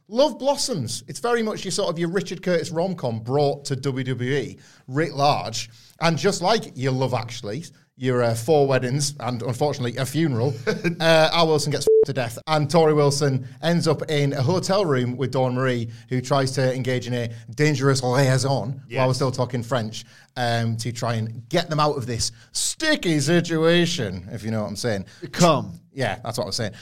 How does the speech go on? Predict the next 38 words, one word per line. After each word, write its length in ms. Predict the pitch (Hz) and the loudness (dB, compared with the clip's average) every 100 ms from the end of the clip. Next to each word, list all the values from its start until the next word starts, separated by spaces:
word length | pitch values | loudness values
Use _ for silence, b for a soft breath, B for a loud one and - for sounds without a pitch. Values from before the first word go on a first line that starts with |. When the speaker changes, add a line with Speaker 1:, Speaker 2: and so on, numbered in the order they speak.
| B - | B -4
Speaker 1:
Truth 260 | 269 269 | -2 2
of 60 | 208 | 6
the 200 | 156 135 | 6 6
matter 220 | 139 117 | 2 2
was, 380 | 131 117 107 - | 2 2 0 -2
uh, 260 | 135 127 123 | 0 2 2
this 220 | 139 - | 0 -2
is, 120 | 127 | -2
me 100 | 165 | 2
and 80 | 147 | 2
Sidgwick 300 | 151 127 139 | 2 0 0
love 220 | 135 123 113 | 0 0 0
this 180 | 117 | -2
era 300 | 131 120 120 113 | 0 2 2 0
of 140 | 113 | 0
Paul 240 | 131 123 | 2 4
Heyman 400 | 123 120 98 98 B B _ - | 4 2 0 -8 B B _ -2
booking 400 | 175 165 135 139 | -2 2 0 2
a 180 | 139 139 | -2 -2
kick-ass 800 | - - 175 175 - 143 143 - | -2 0 0 -2 -4 -2 0 -2
wrestling 460 | 143 143 - 135 127 | -2 -2 -2 -4 -4
show 260 | 127 110 | -2 -2
on 160 | 113 120 | -2 -4
SmackDown 520 | 113 131 - 113 110 | -2 -4 -2 -4 -4
and 60 | 110 | -4
coming 180 | 120 123 | -6 -6
up 60 | |
with, 80 | 107 | -4
like, 140 | 113 113 | -6 -4
three 140 | 123 | -8
or 60 | 113 | -6
four 180 | 120 | -6
things 220 | 117 117 113 | -6 -8 -8
to 100 | 160 | -6
distract 360 | - 165 - | -6 -6 -6
Vince 200 | 120 - | -6 -6
McMahon 320 | 135 127 127 | -8 -6 -4
with. 180 | 131 135 | -2 -4